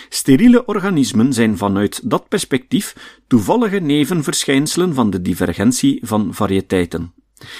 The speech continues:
In het begin van het divergentieproces is onderlinge kruising nog mogelijk zonder onvruchtbare nakomelingen. In een later stadium levert de voortplanting van twee organismen van verschillende variëteiten echter een onvruchtbaar nakomelingschap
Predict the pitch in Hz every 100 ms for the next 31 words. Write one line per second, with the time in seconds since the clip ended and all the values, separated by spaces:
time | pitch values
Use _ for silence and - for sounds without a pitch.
0 | - - 127 123 139 120 135 151 262 -
1 | - - - 98 98 - 104 95 101 90
2 | 95 92 135 - 143 - 226 - - -
3 | 165 202 208 202 196 - 139 151 - 165
4 | 110 87 113 170 180 - 110 101 156 160
5 | - 139 123 131 123 120 117 104 98 98
6 | 92 85 82 78 82 - - - - -
7 | - 127 147 147 226 285 - - 80 90
8 | 160 226 123 113 117 107 - - 98 85
9 | 175 123 - 95 120 185 139 107 - 165
10 | 220 202 190 175 123 90 101 90 92 85
11 | - 135 190 185 175 175 165 - 92 143
12 | 165 - - _ 120 - 113 104 98 175
13 | 208 202 196 180 156 131 113 156 - 151
14 | 143 135 131 - 127 -